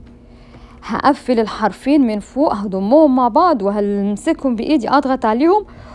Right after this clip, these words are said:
وهلفها على شكل وردة بالشكل ده.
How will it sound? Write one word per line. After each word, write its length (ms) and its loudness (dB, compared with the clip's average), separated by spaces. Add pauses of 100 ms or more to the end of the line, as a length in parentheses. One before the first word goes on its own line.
(120)
وهلفها 720 0
على 240 0
شكل 400 -4
وردة 440 -2 (1120)
بالشكل 500 -2
ده. 120 -8